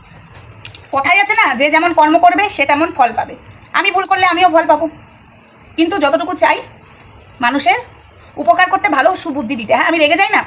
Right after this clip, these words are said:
কারণ অন্যায় দেখে আমি রেগে যাই, আর অন্যায় যারা করে তাদেরকে আমার সহ্য হয় না, আমার প্রচণ্ড হারে রাগ ধরে, আমার এই মাথাটা তখন অটোমেটিক গরম হয়ে যায় যে এত মানুষ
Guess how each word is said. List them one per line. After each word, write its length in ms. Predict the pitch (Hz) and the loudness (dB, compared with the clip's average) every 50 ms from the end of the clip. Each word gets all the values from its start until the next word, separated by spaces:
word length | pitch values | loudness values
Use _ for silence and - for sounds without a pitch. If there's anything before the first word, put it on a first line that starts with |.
| - - - - - - | -8 -20 -20 -12 -4 -2
কারণ 120 | 349 370 359 359 | -2 -2 0 0
অন্যায় 360 | 349 370 403 427 440 453 466 | 0 0 2 2 0 -2 0
দেখে 180 | 427 403 392 440 | 0 -2 0 0
আমি 140 | 415 392 | 0 0
রেগে 200 | 427 370 339 339 | 0 0 2 2
যাই, 160 | 311 302 254 - - - - - - - - - | 2 2 0 -2 -4 -14 -20 -20 -20 -20 -16 -6
আর 120 | - 285 330 | -4 -2 0
অন্যায় 300 | 320 359 370 415 427 427 | 0 0 2 0 0 2
যারা 160 | 427 415 415 | 2 2 2
করে 140 | 415 427 427 | 2 2 0
তাদেরকে 180 | 415 392 403 | 0 0 0
আমার 120 | 403 415 415 | 0 0 0
সহ্য 260 | - - 392 294 392 | 0 -2 -2 0 0
হয় 180 | 370 320 254 214 | 0 0 0 -2
না, 80 | - - - - - - - - - - - | -6 -10 -16 -20 -20 -20 -20 -20 -14 -6 -4
আমার 220 | - 381 453 466 466 - | -2 0 0 0 0 0
প্রচণ্ড 460 | 403 403 403 - 453 453 466 480 480 | 0 0 0 2 0 0 2 2 2
হারে 220 | 466 359 392 381 | 2 4 4 4
রাগ 180 | 359 320 285 - | 4 2 0 -2
ধরে, 200 | 214 240 196 208 - - - - - - - - - - | -4 -6 -6 -6 -6 -14 -20 -20 -20 -20 -20 -14 -6 -4
আমার 180 | - 370 427 | -2 0 2
এই 100 | 453 453 | 0 2
মাথাটা 340 | 403 330 330 339 370 403 427 | 2 0 0 0 0 0 0
তখন 180 | 427 440 453 427 | 0 0 0 2
অটোমেটিক 380 | 349 359 - 453 480 480 523 | 0 0 0 0 0 0 2
গরম 200 | - 453 480 466 | 2 2 0 2
হয়ে 100 | 415 392 | 2 2
যায় 180 | 302 302 233 - - - - - | 2 0 -2 -2 -6 -14 -14 -6
যে 100 | - 453 | -2 0
এত 380 | 539 494 - 277 277 269 - - | 0 0 0 0 -2 -2 0 -2
মানুষ 680 | 480 508 403 349 339 - 440 403 370 427 571 539 - | -2 0 0 0 0 0 -2 -2 -2 -2 -2 -4 -4